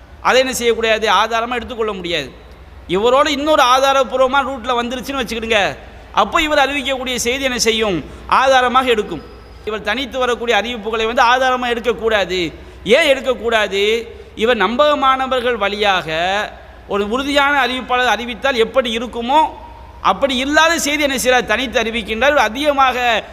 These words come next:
தவறளிக்கக்கூடியவர் என்று என்ன செய்றாரு? இமாம் இப்னு ஹிப்பான் அவர்கள் தனது மஜ்ரூஹின் என்ற புத்தகத்துல வந்து சொல்லி காட்டுறார்,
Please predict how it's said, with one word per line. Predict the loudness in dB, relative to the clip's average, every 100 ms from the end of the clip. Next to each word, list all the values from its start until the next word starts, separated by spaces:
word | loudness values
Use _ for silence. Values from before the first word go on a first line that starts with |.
| -18 -2
தவறளிக்கக்கூடியவர் | 2 4 2 2 -2 -4 -4 -2 0 0 -2
என்று | -6 -6 -4 -2 -2 -4 -14 -20 -6
என்ன | -2
செய்றாரு? | 2 4 4
இமாம் | 4 2 2 2 2
இப்னு | 0 -4 -2 -2 0
ஹிப்பான் | 0 0
அவர்கள் | 0 -2 -2 -4 -6 -14 -20 -4
தனது | 0 2 2
மஜ்ரூஹின் | 0 0 -2 0 0 -2
என்ற | -2 -2 0 0 0
புத்தகத்துல | -2 -6 -4 -4 -2 -2
வந்து | -2 -2 -2 -2 -6 -16
சொல்லி | -4 0 2
காட்டுறார், | 0 -2 -2 -6